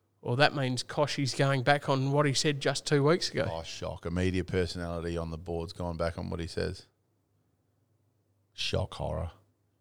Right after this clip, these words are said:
Speaker 2: They've, you know, they've won, like, something about six or seven games by under ten points.
Speaker 1: Mm.
Speaker 2: Could be, could have gone the other way.
Speaker 1: Oh,
Speaker 2: <laughs> And then
Speaker 1: should be bottom four.
Speaker 2: <laughs> And then he's not, he's not looking at a contract.
Speaker 1: Jeez, how good would it be if they were bottom four?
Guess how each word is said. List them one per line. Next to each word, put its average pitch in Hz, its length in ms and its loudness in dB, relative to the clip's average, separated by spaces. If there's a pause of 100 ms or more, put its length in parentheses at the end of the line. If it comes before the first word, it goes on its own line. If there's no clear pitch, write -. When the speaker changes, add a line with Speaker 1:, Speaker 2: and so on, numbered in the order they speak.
(140)
Speaker 2:
They've, 277 120 -6 (200)
you 262 160 -4
know, 180 100 2
they've 90 140 4
won, 87 220 0
like, 82 220 -2 (500)
something 98 280 -6
about 76 240 -2
six - 320 -4
or - 60 -6
seven 87 280 -4
games 85 300 0
by - 260 -6
under 87 400 -2 (380)
ten 92 200 -2
points. - 360 -6 (120)
Speaker 1:
Mm. 139 160 -4 (140)
Speaker 2:
Could - 160 -4
be, 240 120 -2
could - 180 -4
have 285 100 -6
gone 151 160 4
the 104 80 2
other 131 180 8
way. 78 200 0 (340)
Speaker 1:
Oh, 302 320 6 (100)
Speaker 2:
<laughs> - 80 -14
And 170 160 -4
then 156 220 0
Speaker 1:
should 302 220 2
be 220 80 6
bottom 156 280 8
four. 202 300 8
Speaker 2:
<laughs> - 20 2
And 175 100 0
then 202 140 -6
he's 143 220 -4
not, 180 140 -6 (260)
he's - 200 -6
not 190 100 0 (120)
looking - 200 -8
at - 100 -4
a 117 60 -2
contract. - 600 -4
Speaker 1:
Jeez, 208 200 -4
how 240 180 2
good 185 220 2
would 143 160 0
it - 100 -8
be 147 120 4
if 123 120 -2
they 127 100 -2
were 131 220 2
bottom 135 300 -2
four? - 240 -12